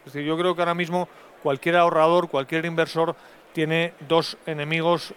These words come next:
importantes delante. El primero, la inflación. Estamos hablando de inflaciones en el entorno del siete por ciento, en el entorno del ocho por ciento, inflaciones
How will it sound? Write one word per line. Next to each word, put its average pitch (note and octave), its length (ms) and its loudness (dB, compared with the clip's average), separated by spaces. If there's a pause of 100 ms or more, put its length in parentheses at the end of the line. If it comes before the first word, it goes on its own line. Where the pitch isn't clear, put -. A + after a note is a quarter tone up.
importantes C#3+ 680 -2
delante. C#3 420 -2 (480)
El C#3+ 100 -6
primero, F#3 460 0 (120)
la D#3 160 -2
inflación. C#3 540 -2 (420)
Estamos D#3+ 260 2
hablando E3+ 320 4
de E3+ 60 2
inflaciones F3 680 0 (320)
en C#3+ 80 -8
el C#3 80 -4
entorno D#3+ 380 0
del D3+ 100 -2
siete D3 260 -4
por C#3 160 -4
ciento, G3 420 2
en F#3+ 80 2
el E3+ 60 0
entorno D3+ 300 -2
del D3 80 -2
ocho C#3+ 220 -4
por C#3+ 160 -2
ciento, G3 360 2
inflaciones E3 600 -2